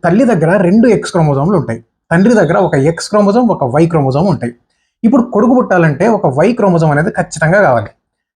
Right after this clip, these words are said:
So ఇప్పుడు మరి తల్లి దగ్గర రెండు ఎక్స్ క్రోమోజోమ్సే ఉన్నాయి కదా, తల్లి దగ్గర వై అనేదే లేదు. అంటే ఇప్పుడు వై రావాలంటే తండ్రి నుంచి రావాల్సింది. ఎందు-, ఎందుకంటే తండ్రి దగ్గర ఒక ఎక్స్ ఉంది,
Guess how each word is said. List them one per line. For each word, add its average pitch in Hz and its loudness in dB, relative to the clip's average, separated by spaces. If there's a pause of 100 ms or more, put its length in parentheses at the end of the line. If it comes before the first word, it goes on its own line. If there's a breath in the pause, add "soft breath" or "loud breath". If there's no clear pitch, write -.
So 262 -2
ఇప్పుడు 233 2
మరి 220 2
తల్లి 202 0
దగ్గర 233 2
రెండు 190 0
ఎక్స్ 233 -4
క్రోమోజోమ్సే 196 0
ఉన్నాయి 165 0
కదా, 160 0
తల్లి 175 -2
దగ్గర 196 2
వై 170 2
అనేదే 185 2
లేదు. 156 0 (400)
అంటే 156 0
ఇప్పుడు 170 2
వై 139 0
రావాలంటే 208 2
తండ్రి 190 0
నుంచి 220 0
రావాల్సింది. 139 -2
ఎందు-, 180 -2
ఎందుకంటే 170 0
తండ్రి 156 0
దగ్గర 165 2
ఒక 143 0
ఎక్స్ 139 -6
ఉంది, 226 -2